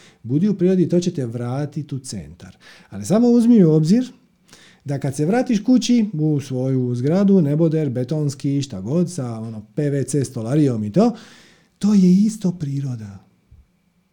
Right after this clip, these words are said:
Nema nikakve fundamentalne razlike. Ne možeš pobjeći.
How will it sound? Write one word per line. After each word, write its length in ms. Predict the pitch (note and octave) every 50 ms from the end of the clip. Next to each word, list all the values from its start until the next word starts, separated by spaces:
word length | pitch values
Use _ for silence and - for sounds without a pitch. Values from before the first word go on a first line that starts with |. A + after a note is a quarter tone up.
| _ _ _ _ _ _ _ _ _ _ _ _ _ _ -
Nema 160 | E3 F#3 A3
nikakve 340 | G#3+ A#3+ - A#3+ G#3+ - F#3
fundamentalne 840 | - - - G3+ G3 F3+ D#3 C#3+ C3+ C3 B2+ C3 B2 A#2+ A#2 A#2 A2
razlike. 640 | G#2+ G#2 G#2+ A2 A2 A2 G#2+ G#2+ G#2 - - G2+ G2+ G2+ G2+ _ _ _ _ _ _ _ _ _ _ _ _ _ _ _ _ _ _ _ -
Ne 160 | C3+ D3+ F#3
možeš 240 | A#3 A#3 A3 F3+ - - - _ -
pobjeći. 320 | D#3 F#3 F#3+ G#3+ - -